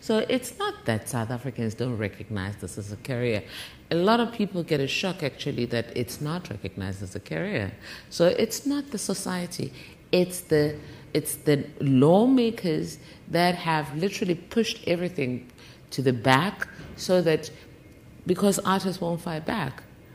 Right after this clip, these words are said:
Uh, until now, uh, with the pandemic, no, we really haven't been pushing to say, why, where is the legislation that recognizes us as workers? Um,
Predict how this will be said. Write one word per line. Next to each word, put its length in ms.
Uh, 400
until 400
now, 560
uh, 280
with 200
the 80
pandemic, 720
no, 320
we 280
really 440
haven't 340
been 140
pushing 400
to 120
say, 240
why, 600
where 300
is 200
the 120
legislation 760
that 260
recognizes 960
us 500
as 200
workers? 640
Um, 440